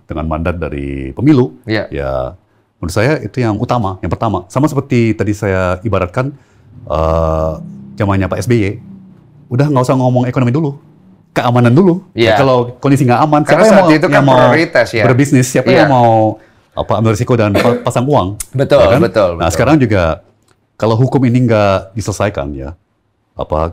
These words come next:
Speaker 1: pengadilan, eh, mahkamah-mahkamah, eh, aturan-aturan dan aparat, siapa yang mau invest? Siapa yang mau ambil risiko? Ya, ujungnya diperas sama aparat.
Speaker 2: Aturan
Speaker 1: Jadi,
Speaker 2: mainnya kan, Pak,
Speaker 1: betul.
Speaker 2: akhirnya.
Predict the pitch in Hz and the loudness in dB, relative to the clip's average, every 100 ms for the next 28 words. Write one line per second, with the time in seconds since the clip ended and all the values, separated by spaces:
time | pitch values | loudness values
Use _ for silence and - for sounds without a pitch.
0 | - - 78 107 120 117 110 107 117 127 | -8 -8 -4 -2 0 0 0 -2 -4 -8
1 | - 60 64 64 64 62 62 62 - _ | -12 -8 -6 -4 -6 -8 -8 -10 -12 _
2 | - 87 - 80 85 90 117 107 104 107 | -8 -6 -4 -4 -4 -4 -4 -2 -2 -4
3 | 113 _ - 64 62 62 60 _ _ _ | -6 _ -12 -10 -8 -8 -10 _ _ _
4 | - - 98 87 85 - - 92 87 80 | -8 -4 -2 -2 -4 -6 -4 -2 -2 -4
5 | 73 78 104 107 98 - _ _ _ _ | -6 -6 -6 -2 -4 -6 _ _ _ _
6 | _ - 147 151 170 151 135 113 110 - | _ -8 -6 -4 -4 -2 -2 -2 -4 -6
7 | - 143 156 147 131 120 113 107 104 _ | -8 -6 -4 -2 -2 0 0 -2 -4 _
8 | _ 120 113 107 - 107 139 92 95 104 | _ -4 -2 -4 -4 -4 -4 -8 -8 -8
9 | - 131 143 208 214 190 - - 131 160 | -4 0 0 0 -2 -6 -12 -8 -4 -2
10 | 147 - 147 135 139 160 87 165 170 208 | -4 -2 -2 -2 -2 -2 -2 -2 -2 0
11 | 196 196 214 285 330 180 156 170 156 127 | 0 0 0 0 0 0 -2 -2 -2 -2
12 | 131 160 156 135 | -2 -6 -6 -8